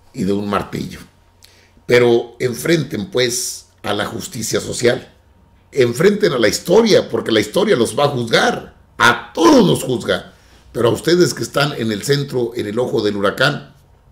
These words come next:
en estos momentos, no, las distracciones no. Esas están bien para el Universal, para el Deforma,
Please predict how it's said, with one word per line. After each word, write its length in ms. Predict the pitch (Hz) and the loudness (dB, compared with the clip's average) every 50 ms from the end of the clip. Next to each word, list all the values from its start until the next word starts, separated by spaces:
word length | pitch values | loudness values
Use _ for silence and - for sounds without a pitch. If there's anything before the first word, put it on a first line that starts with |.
| - - - | -20 -16 -6
en 200 | 101 98 98 123 | -4 -4 -4 -4
estos 260 | 139 135 - 139 131 | -6 -8 -6 -6 -6
momentos, 760 | 123 113 107 113 120 131 135 123 - 185 175 - - - - _ _ _ _ _ _ _ _ _ | -4 -4 -2 -2 -2 -2 -4 -2 -2 -2 -2 -2 -6 -14 -16 _ _ _ _ _ _ _ _ _
no, 400 | - 202 220 202 160 127 117 107 101 | -8 -4 -2 0 2 2 2 2 2
las 160 | 101 101 92 98 | 0 0 -2 -4
distracciones 540 | 95 - - 98 90 - 107 104 101 98 | -8 -6 -6 -6 -4 -4 -4 -4 -4 -4
no. 320 | 90 90 92 95 92 - _ _ _ _ _ - - - _ _ _ - | -4 -6 -8 -8 -12 -16 _ _ _ _ _ -20 -20 -20 _ _ _ -4
Esas 340 | 143 151 156 175 170 135 - | 0 4 4 6 4 4 2
están 300 | 139 - - 151 147 147 | -4 -2 -2 -2 -2 2
bien 180 | 160 165 135 | 0 0 0
para 180 | - 151 143 135 | 0 -2 -2 0
el 120 | 123 117 | 0 0
Universal, 640 | 117 110 107 101 98 90 92 123 127 131 147 139 113 | -2 -2 0 -2 -2 -2 -2 0 0 0 0 -2 -4
para 160 | - 120 113 | -6 -4 -4
el 100 | 107 104 | -4 -2
Deforma, 560 | 101 95 98 117 120 123 139 131 123 104 92 | -4 -6 -2 0 0 0 0 0 -4 -8 -10